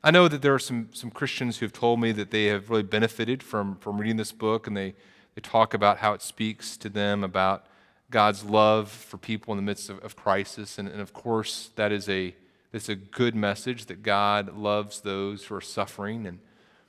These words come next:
I think that's an important thing to remember, and so I'm glad that God has used it in that way. But as I've shared before, I have some, some real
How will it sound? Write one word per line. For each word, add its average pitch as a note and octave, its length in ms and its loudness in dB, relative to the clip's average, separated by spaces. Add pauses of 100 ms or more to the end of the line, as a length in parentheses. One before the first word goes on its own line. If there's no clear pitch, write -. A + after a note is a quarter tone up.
(200)
I - 40 -20
think A2 120 -4
that's - 120 -12
an G2+ 40 -8
important G2 440 -8
thing G2 200 -4
to G2+ 100 -10
remember, F#2 380 -4
and G#2 100 -6
so - 120 -6 (100)
I'm G2 80 -6
glad G2 380 6
that G2+ 100 -12
God G2+ 240 4
has F#2+ 180 -8
used G#2 360 -6
it G2 100 -6
in F#2+ 80 -4
that F#2+ 220 -2
way. F#2+ 260 -2
But G2+ 140 -6 (1000)
as C3 140 2
I've B2 100 4
shared D3+ 320 2
before, B2+ 400 2
I A#2 80 10
have A#2+ 140 6
some, A2+ 240 -6
some A2 280 -4
real A#2 460 2